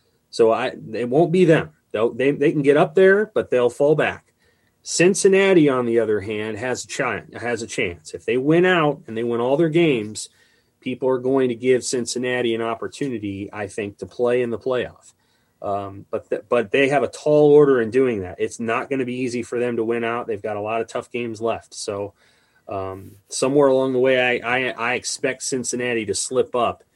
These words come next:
Uh, people will be touting B Y U because they won a national title in eighty-four, essentially doing the same thing. But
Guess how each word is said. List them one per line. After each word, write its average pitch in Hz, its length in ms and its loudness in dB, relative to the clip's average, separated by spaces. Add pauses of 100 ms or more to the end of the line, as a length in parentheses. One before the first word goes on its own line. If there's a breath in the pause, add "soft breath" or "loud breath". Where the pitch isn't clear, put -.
(460)
Uh, 104 160 -2
people 135 360 -2
will 151 180 6
be 147 120 0
touting 151 400 2
B 147 100 2
Y 139 180 4
U 139 260 4
because 113 260 -4
they 113 80 -2
won 117 200 -4
a 120 40 -4
national 120 360 -6
title 123 320 -4
in 104 100 -6
eighty-four, 120 580 0
essentially 113 400 -6
doing 110 280 -4
the 104 80 -8
same 110 360 -6
thing. 98 360 -8
But 95 180 -8